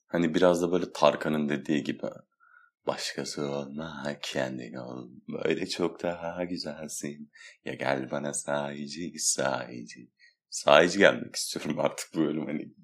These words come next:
yaklaşmak istiyorum. Bir de ilk bölümün gerginliğini atlattım üstünden. Bu bölüm çok daha rahat hissediyorum kendimi. O yüzden böyle pat pat konuşacağımı düşünüyorum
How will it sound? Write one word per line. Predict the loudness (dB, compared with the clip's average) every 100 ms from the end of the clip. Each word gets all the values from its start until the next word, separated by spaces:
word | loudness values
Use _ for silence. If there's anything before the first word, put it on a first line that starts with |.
| -16 -14 -14 2
yaklaşmak | 4 6 6 4 2 -6
istiyorum. | 0 4 4
Bir | 6
de | 6 4 0 -14 -20 -20 _
ilk | -4 6
bölümün | 8 8 8 12
gerginliğini | 12 12 6 4 6 6
atlattım | 6 4 2 -2 -2 -6 -6
üstünden. | -2 4 6 6
Bu | 6
bölüm | 6 6 2
çok | 2 2 2
daha | 0 2 0
rahat | 0 -2
hissediyorum | -4 -2 -2 2 4 4 2
kendimi. | 2 2 2
O | 2 0
yüzden | 2 2 0 -14 -16 -2
böyle | -2 4
pat | 6 8 8
pat | 8 6
konuşacağımı | 2 2 2 8 8 8 2
düşünüyorum | -2 0 4 6 4 2